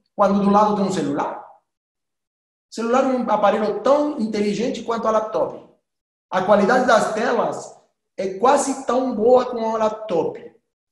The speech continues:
Cadê o prejuízo com o celular? É um enorme aparelho que cria uma enorme infraestrutura de trabalho para todos nós.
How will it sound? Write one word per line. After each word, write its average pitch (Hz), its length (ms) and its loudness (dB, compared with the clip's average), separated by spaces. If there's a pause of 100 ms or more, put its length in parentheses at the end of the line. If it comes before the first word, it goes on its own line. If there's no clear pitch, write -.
(320)
Cadê 208 320 0
o 160 160 2
prejuízo 139 600 -4
com 131 100 -12
o 127 40 -10
celular? 120 520 -12 (800)
É 208 80 -8
um 226 140 -2
enorme 214 500 2
aparelho 170 800 -2 (300)
que 185 200 -4
cria 226 220 0
uma 214 140 2
enorme 214 560 2
infraestrutura 185 840 -4
de 190 120 -6
trabalho 180 460 0
para 175 160 -4
todos 175 260 -8
nós. - 460 -16